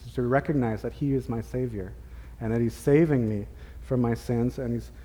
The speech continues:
saving me to something so much greater than I can do for myself. Do you know him this morning? Second, are you struggling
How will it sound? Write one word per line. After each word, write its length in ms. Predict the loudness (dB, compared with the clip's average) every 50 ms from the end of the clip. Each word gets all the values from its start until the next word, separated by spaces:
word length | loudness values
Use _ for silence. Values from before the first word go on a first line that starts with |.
| -16 -16 -4
saving 320 | 0 2 2 4 4 4
me 100 | 2 2
to 80 | 0 -2
something 380 | -4 -4 -4 -4 -4 -6 -6
so 180 | -6 -6 -6 -4
much 260 | -4 -4 -6 -8 -6
greater 360 | -4 -2 0 0 0 -2 -2
than 160 | -2 -4 -4
I 120 | -4 -6 -6
can 180 | -6 -8 -8
do 140 | -6 -8 -8
for 180 | -8 -8 -10 -8
myself. 480 | -8 -8 -10 -12 -12 -12 -12 -12 -12 -14 -16 -18 -18 -18 -18 -18 -18 -18 -16 -16 -16 -16 -16 -18 -18 -18 -16 -14 -10 -4
Do 80 | -2
you 120 | 0 0 2
know 220 | 2 2 0 0
him 260 | 0 -2 -4 -6 -6
this 200 | -8 -10 -12 -12
morning? 300 | -14 -12 -12 -12 -14 -14 -16 -16 -18 -18 -18 -18 -18 -18 -18 -18 -18 -18 -18 -18 -18 -18 -18 -18 -18 -18
Second, 520 | -16 -10 -8 -8 -6 -4 -4 -4 -4 -6 -10 -16 -18 -18 -18 -18 -18 -18 -16 -16 -16 -16 -16 -16 -16 -16 -16 -16 -18 -18 -16 -16 -16 -16 -16 -16 -16 -16 -16 -16 -16 -16 -16 -16 -16 -6 0
are 120 | 2 2
you 80 | 2 2
struggling 800 | 0 -2 0 2 4 4 4 4 4 4 4 4 2 0 -4